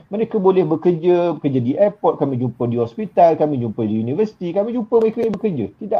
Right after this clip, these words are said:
ada sebarang, sebarang gangguan ataupun sekatan daripada pihak Taliban.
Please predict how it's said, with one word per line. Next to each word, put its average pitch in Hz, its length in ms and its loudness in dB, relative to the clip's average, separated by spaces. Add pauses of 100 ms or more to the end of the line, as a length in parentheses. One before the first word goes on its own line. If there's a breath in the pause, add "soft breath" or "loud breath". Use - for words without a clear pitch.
(100)
ada 220 80 0
sebarang, 165 480 2 (320 soft breath)
sebarang 185 480 4
gangguan 175 320 0
ataupun 160 240 -2
sekatan 147 480 -2
daripada 131 400 -2
pihak 127 400 -4
Taliban. 117 320 -2